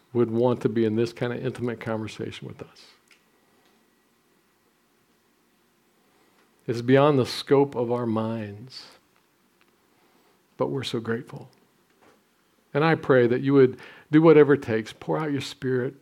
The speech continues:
upon each one of these folks. For those that are already experiencing hearing you and walking, make,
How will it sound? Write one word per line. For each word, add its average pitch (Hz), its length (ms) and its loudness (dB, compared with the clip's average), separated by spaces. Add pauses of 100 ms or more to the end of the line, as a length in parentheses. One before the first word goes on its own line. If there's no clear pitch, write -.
(560)
upon 135 340 2
each 143 300 -2
one 127 160 0
of 123 80 -2
these 113 220 0
folks. - 640 -10 (1600)
For 156 120 6
those 147 300 8
that 151 140 8
are 143 280 4
already 139 380 4
experiencing 135 1000 -2
hearing 143 540 -2
you 135 400 -2
and 113 180 -6 (240)
walking, 135 420 -2
make, 160 260 -2